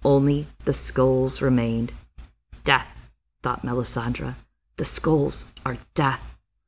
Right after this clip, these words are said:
The flames crackled softly, and in their crackling she heard the whispered name, "Jon Snow." His long face floated before her,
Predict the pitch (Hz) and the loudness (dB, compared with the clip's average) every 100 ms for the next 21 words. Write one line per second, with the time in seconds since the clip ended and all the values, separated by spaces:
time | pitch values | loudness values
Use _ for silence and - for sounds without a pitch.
0 | _ - - - - 185 - 170 180 190 | _ -20 -20 -16 -2 0 4 4 4 2
1 | - 156 151 165 - 127 123 123 131 123 | -2 -4 -2 -4 0 2 2 0 0 2
2 | 127 123 123 - 139 135 147 143 139 - | 4 2 0 -2 -2 0 0 0 0 -2
3 | 123 123 135 135 135 135 - 147 135 131 | -4 -2 0 0 0 -2 -2 -2 0 0
4 | 123 117 117 - - - - - - - | 0 -2 -8 -16 -20 -10 -6 -2 -2 -2
5 | - - 1047 1017 960 - _ _ _ - | -2 0 2 2 2 -4 _ _ _ -14
6 | - - - - - 190 165 160 160 185 | -14 -16 -18 -18 -2 0 2 4 4 2
7 | 175 147 135 - - 139 135 143 147 - | -2 -4 -4 -4 0 2 2 2 0 0
8 | 123 123 120 120 | 0 2 0 -4